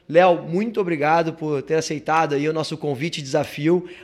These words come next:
A ideia é que o time sempre venha mostrar, dar as caras, né, falar dos seus conhecimentos, das suas experiências de vida.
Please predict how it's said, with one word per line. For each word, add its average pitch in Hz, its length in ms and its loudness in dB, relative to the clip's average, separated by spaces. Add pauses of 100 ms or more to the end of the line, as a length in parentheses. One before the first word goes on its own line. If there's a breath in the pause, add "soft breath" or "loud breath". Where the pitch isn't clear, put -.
A 143 120 -2
ideia 156 280 4
é 170 40 4
que 170 100 -2
o 156 40 0
time 165 300 -4
sempre 170 800 -4
venha 160 720 0
mostrar, 156 600 0
dar 151 180 -2
as 156 120 -4
caras, 160 500 0
né, 147 180 -6
falar 151 420 -2
dos 151 140 -10
seus 160 220 -6
conhecimentos, 156 800 -6
das 147 100 -8
suas 151 160 -6
experiências 151 480 -6
de 139 80 -6
vida. 151 420 -2